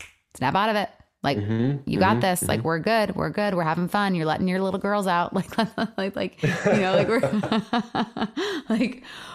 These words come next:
Speaker 1: we're, you know, like, we're, we're, we're doing this. Um, and honestly, again, the only time that I had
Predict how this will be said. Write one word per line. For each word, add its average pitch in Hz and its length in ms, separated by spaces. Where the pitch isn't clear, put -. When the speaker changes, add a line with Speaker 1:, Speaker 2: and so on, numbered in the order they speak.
Speaker 1:
we're, 196 140
you 196 100
know, 190 240
like, 180 240
we're, 185 400
we're, 180 220
we're 196 180
doing 214 280
this. 175 320
Um, 160 580
and 220 120
honestly, 208 420
again, 185 320
the 196 60
only 175 260
time 170 280
that 170 100
I 170 40
had 151 360